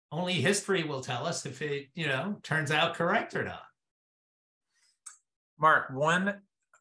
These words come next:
Speaker 2: piece of advice for C E Os as they think about how to put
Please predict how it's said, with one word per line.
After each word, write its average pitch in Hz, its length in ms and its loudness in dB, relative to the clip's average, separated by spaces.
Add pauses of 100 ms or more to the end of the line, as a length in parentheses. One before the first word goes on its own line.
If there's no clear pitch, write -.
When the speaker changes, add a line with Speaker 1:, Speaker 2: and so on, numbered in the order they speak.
Speaker 2:
piece 160 240 0
of 139 100 -4
advice 113 760 0
for 117 120 -4
C 120 360 -2
E 107 60 -2
Os 104 580 0 (160)
as 107 160 0
they 113 100 -2
think 143 380 0
about 117 240 2
how 113 140 -2
to 104 60 -6
put - 360 -4